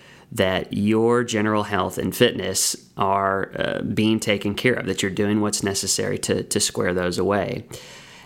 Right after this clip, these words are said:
And the expectations of other people,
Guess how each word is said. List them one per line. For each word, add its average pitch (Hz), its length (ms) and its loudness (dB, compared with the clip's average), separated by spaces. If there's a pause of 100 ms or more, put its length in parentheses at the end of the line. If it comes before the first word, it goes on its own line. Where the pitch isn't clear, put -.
(120)
And 110 460 2
the 113 460 2
expectations 120 1040 2
of 92 100 0
other 95 260 -2
people, 98 600 -4